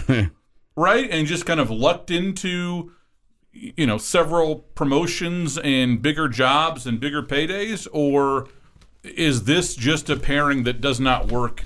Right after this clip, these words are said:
Speaker 2: for some reason? Is he, um, you know, d-, does Lincoln Riley not emphasize defense enough in practice or in recruiting? Like, is there something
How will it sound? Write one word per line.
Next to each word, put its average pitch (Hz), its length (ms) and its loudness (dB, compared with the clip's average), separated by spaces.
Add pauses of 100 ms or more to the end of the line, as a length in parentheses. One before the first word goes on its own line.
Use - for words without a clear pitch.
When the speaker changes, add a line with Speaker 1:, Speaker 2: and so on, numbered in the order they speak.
Speaker 2:
for 117 240 -2
some 107 300 -2
reason? 95 260 -2
Is 101 160 -4
he, 151 400 0 (480)
um, 113 680 -2 (100)
you 131 260 -6
know, 92 220 -2
d-, 143 100 -4
does 139 240 0
Lincoln 165 300 2
Riley 151 320 4
not 117 180 -4
emphasize 135 720 -2
defense 127 400 -4
enough 120 220 -2
in 90 80 -6
practice 180 640 -2 (320)
or 127 220 2
in 120 100 0
recruiting? 175 800 -2 (240)
Like, 127 120 2
is 143 120 2
there 143 160 2
something 170 600 0